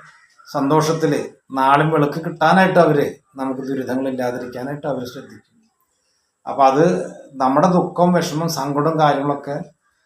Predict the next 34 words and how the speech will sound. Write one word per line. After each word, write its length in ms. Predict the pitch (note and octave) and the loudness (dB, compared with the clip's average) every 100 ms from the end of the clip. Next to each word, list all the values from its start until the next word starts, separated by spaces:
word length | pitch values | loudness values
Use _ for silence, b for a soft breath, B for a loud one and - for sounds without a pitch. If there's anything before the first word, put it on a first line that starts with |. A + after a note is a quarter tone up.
| _ | _
നമ്മൾ 260 | B2 B2 C3+ | -6 -4 -4
തുറന്ന് 420 | C3+ C3+ B2+ C3+ | -2 -2 -2 -4
ദൈവത്തിനോട് 480 | C#3 C3 B2 B2+ B2+ | -2 -2 -4 -6 -4
പറയും. 520 | C3 B2 A#2+ - - | -4 -6 -10 -16 -14
ചിലവരൊക്കെ 400 | D#3+ D#3+ E3 D#3+ | -4 -2 -2 -2
പറയും 240 | D3 C#3 B2+ | -4 -4 -6
ഇങ്ങനെ, 380 | A2+ - - | -8 -16 -14
"വന്നിട്ട് 240 | B2+ B2+ B2+ | -10 -10 -6
ചീത്ത 260 | E3+ D#3+ | -4 0
പറയുന്നില്ല, 340 | F3 D#3 C3+ B2+ | 2 2 0 -4
അപ്പൊ 680 | A#2+ - - _ _ _ E3+ | -6 -12 -20 _ _ _ -14
ഇത്തരം 300 | - F#3 F#3 | -2 2 2
പ്രശ്നങ്ങളൊക്കെ 520 | E3 D3+ E3+ E3 D#3 | 2 0 0 0 0
ഉണ്ടായിട്ട് 320 | D#3 D3 D3 | 0 0 0
നിങ്ങൾ 280 | D3 D3+ D#3 | -2 -2 -2
നോക്കിയിരുന്നില്ലേ, 840 | C#3+ C3+ F3 D#3 E3+ E3 C#3+ - - _ _ _ _ _ _ _ _ _ _ _ _ _ _ | -2 -2 -2 0 0 0 -2 -4 -14 _ _ _ _ _ _ _ _ _ _ _ _ _ _
നോക്കിയിരുന്നില്ലേ? 800 | C3 C3+ E3+ E3+ E3+ D#3+ B2 - - _ _ _ _ | -4 -2 0 2 2 0 -2 -6 -16 _ _ _ _
ഇത് 100 | C#3 | -2
എൻ്റെ 220 | C3+ C3 | 0 2
വണ്ടി 320 | C3 C3 B2+ | 2 2 0
അങ്ങോട്ട് 260 | C3 B2+ B2 | 0 0 0
മറിഞ്ഞു, 340 | B2+ A#2+ B2 | -2 -4 -6
ഇത് 100 | C#3+ | -6
ഇങ്ങോട്ട് 260 | C#3+ B2+ B2+ | -4 -2 -2
മറിഞ്ഞു, 240 | C3 B2 | -4 -4
അല്ലെങ്കിൽ 240 | B2 B2 B2+ | -4 -4 -6
ഇത്ര 140 | B2 | -8
തന്ന 340 | C3 B2+ B2 B2+ | -6 -6 -6 -8
കടം 340 | B2+ A#2+ B2+ | -10 -8 -8
വന്ന 180 | B2 B2 | -8 -10
കടക്കാർ 460 | B2 A#2+ - B2 | -14 -14 -12 -10
വന്നിട്ട് 420 | B2 B2 A#2+ C3 B2+ | -10 -12 -14 -18 -18
ചീത്ത 260 | B2+ B2+ | -18 -16
പറയണോ? 420 | B2 B2 A#2+ A2 | -14 -14 -14 -18